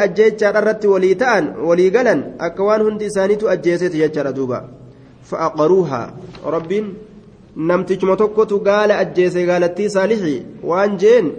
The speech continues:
fa'aqaruuhaa jeen. Nama hedduu dubbate. Ni waraanan gaalattii waraananii ajjeesan jee.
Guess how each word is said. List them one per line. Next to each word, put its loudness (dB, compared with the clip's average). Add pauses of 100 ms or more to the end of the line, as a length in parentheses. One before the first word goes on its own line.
fa'aqaruuhaa 0
jeen. -4 (680)
Nama 0
hedduu 0
dubbate. -2 (760)
Ni -4
waraanan 4
gaalattii 2
waraananii 2
ajjeesan 0
jee. -4